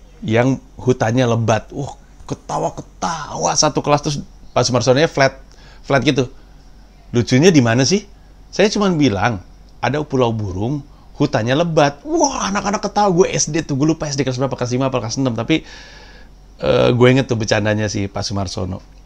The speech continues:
Terus, eh, oke, kita bahas satu persatu. Kita bahas dari barisan paling bawah ya.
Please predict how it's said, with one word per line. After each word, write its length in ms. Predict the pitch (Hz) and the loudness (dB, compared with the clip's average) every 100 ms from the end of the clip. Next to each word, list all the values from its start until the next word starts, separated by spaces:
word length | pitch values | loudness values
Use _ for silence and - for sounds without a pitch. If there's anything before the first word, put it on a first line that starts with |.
| - - - - - - - | -20 -20 -20 -20 -20 -20 -6
Terus, 300 | - 123 - | 2 4 6
eh, 240 | 123 117 120 | 6 8 6
oke, 140 | 127 | 4
kita 160 | 135 139 | 4 6
bahas 240 | 131 131 | 6 4
satu 160 | 123 117 | 2 -2
persatu. 240 | 117 127 | 0 2
Kita 160 | 139 156 | 4 6
bahas 160 | 175 | 6
dari 240 | - 117 117 | 6 4 4
barisan 480 | 110 110 120 135 131 | 2 2 2 2 2
paling 240 | 110 113 | 0 2
bawah 300 | 107 110 120 | 4 4 4
ya. 260 | 101 98 | 2 -4